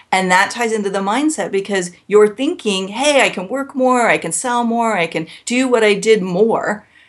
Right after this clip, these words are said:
And most of us don't have more to give. We don't have more time. We don't have more bandwidth. We don't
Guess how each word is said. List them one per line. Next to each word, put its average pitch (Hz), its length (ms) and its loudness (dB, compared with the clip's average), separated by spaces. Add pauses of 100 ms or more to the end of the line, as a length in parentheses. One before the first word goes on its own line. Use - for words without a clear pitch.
(280)
And 208 160 4
most 240 280 2
of 214 80 0
us 202 120 0
don't 196 300 -4
have 185 340 -2
more 175 440 0
to 151 80 -8
give. 151 340 2
We 156 80 0
don't 185 160 0
have 208 140 0
more 185 140 0
time. 180 520 0
We 165 100 -2
don't 196 140 -2
have 220 100 -4
more 226 180 0
bandwidth. 180 560 -2
We 185 60 -2
don't 226 240 2